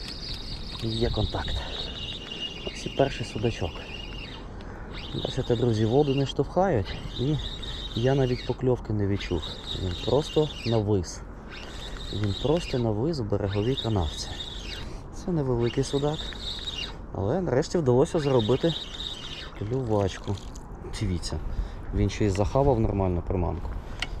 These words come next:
Хоча покльовки, повторюся, взагалі не відчув. Да, треба чекати,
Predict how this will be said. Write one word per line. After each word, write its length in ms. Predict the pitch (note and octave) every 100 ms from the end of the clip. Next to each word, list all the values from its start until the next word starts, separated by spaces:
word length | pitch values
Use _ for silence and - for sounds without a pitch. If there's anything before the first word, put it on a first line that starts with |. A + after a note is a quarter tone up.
| -
Хоча 220 | F#2 -
покльовки, 580 | G#2 G2 - G#2 C3+ -
повторюся, 680 | - A2 - F#2 G2+ - C3+ - - - - - - -
взагалі 520 | G#2+ A2 A#2 C3 C3
не 140 | A#2 G2
відчув. 360 | F#2 - - - - - - - - - - - - - - C3+ C3+
Да, 160 | F3
треба 300 | - E3+ D#3+
чекати, 460 | - C#3+ D#3+ D3+